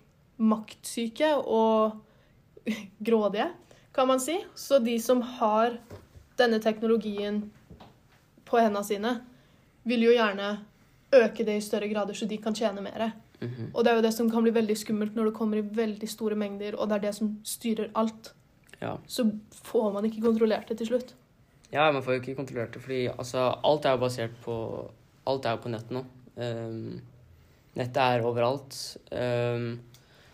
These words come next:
Speaker 2: så man kan ikke bare liksom ta ut, eh, stikkontakten, og så er den, og så er den død, liksom, fordi den kan jo spres gjennom nettet,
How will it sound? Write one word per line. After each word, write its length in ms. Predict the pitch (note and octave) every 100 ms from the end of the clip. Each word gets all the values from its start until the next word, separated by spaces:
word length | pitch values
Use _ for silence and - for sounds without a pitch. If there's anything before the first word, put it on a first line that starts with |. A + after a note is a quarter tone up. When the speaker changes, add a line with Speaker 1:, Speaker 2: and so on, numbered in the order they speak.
| -
Speaker 2:
så 100 | D3+
man 80 | C#3+
kan 100 | C3+
ikke 100 | E3
bare 140 | D3+
liksom 300 | C#3 C#3 C3+ C3+
ta 160 | C3
ut, 220 | B2+ B2 C3
eh, 160 | B2+
stikkontakten, 720 | B2 B2+ B2 A#2 A#2 B2 C3
og 100 | B2
så 140 | A#2+ A#2+
er 160 | A#2
den, 140 | A#2 A2+ A2+ A#2+ -
og 60 | -
så 60 | B2
er 40 | A#2+
den 80 |
død, 140 | A#2 A2
liksom, 220 | G#2+ C3
fordi 240 | B2+ B2 A#2+
den 120 | B2
kan 140 | B2 B2
jo 60 | A#2+
spres 680 | - A2 A2 - - - -
gjennom 200 | A#2 A#2
nettet, 180 | G#2+ -